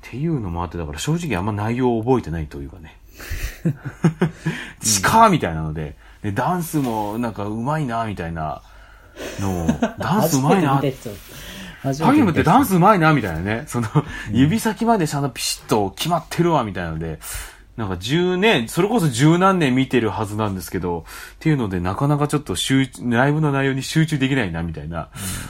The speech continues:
Speaker 2: うん。
Speaker 1: 思ったりしたライブでしたね。なんか、って感じ。
Speaker 2: <laughs>
Speaker 1: っていう、
Speaker 2: なんか
Speaker 1: 最後の最後。
Speaker 2: ライブそんな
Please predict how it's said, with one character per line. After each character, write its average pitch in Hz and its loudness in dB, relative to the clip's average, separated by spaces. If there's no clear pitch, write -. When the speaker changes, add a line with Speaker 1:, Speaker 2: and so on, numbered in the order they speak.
Speaker 2:
う - -8
ん。 101 -2
Speaker 1:
思 95 -2
っ 82 -8
た 80 -4
り 76 -4
し - -12
た 76 -6
ラ 87 -2
イ 92 -4
ブ 82 -4
で 85 -8
し - -10
た - -14
ね。 90 -10
な 87 -8
ん 90 -10
か、 71 -8
っ - -20
て - -6
感 113 0
じ。 104 -8
Speaker 2:
<laughs> - -6
Speaker 1:
っ - -20
て 110 -6
い 98 -2
う、 - -2
Speaker 2:
な 104 -2
ん - 0
か - -2
Speaker 1:
最 202 6
後 160 8
の 233 12
最 311 8
後。 269 8
Speaker 2:
ラ 226 8
イ - 8
ブ 294 8
そ 262 2
ん - 4
な 254 4